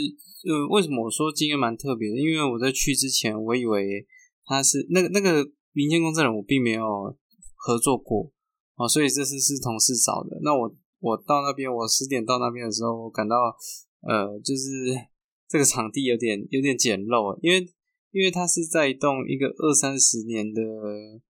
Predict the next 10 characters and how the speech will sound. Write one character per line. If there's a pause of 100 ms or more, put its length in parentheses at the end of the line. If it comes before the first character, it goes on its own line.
(180)
这
种
电
梯， (240)
电
梯
华
夏
里
面，